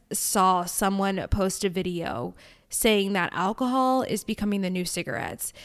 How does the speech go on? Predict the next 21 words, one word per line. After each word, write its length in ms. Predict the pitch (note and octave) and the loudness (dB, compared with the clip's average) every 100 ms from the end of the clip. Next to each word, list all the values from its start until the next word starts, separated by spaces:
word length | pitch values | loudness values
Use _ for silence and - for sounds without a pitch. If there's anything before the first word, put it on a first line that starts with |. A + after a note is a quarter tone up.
| - - | -16 -2
And 140 | C4 | 4
I'm 140 | C#4 D#4 | 4 6
not 240 | E4+ C4+ | 4 2
saying 300 | C4 B3 A#3+ | 2 2 4
that 160 | A3 G3 | 2 2
it 160 | F#3+ | 0
is 320 | - F3+ F#3+ | -2 -2 0
or 140 | G#3+ - - | 0 -2 -4
isn't, 480 | E3 F#3+ A#3+ C4+ - - - | -6 0 0 0 -4 -18 0
but 100 | G#3 | 2
I'm 140 | G#3 | 2
saying 520 | G3+ G3 G3 A3 B3 | 0 0 0 0 2
that 320 | A3+ G3+ F#3 - _ - | 4 4 2 -2 _ 0
if 240 | A3 G3+ | 0 2
people 400 | - G#3 - B3 | -2 -4 0 2
are 80 | A3+ | 2
starting 340 | G#3+ G3 F#3+ G3 | 2 -2 -2 -4
to 60 | |
talk 280 | F3+ F3 E3+ | -4 -4 -2
about 300 | G#3 A3 G3+ | 0 0 2
that, 360 | C4+ C4+ C4+ | 2 4 2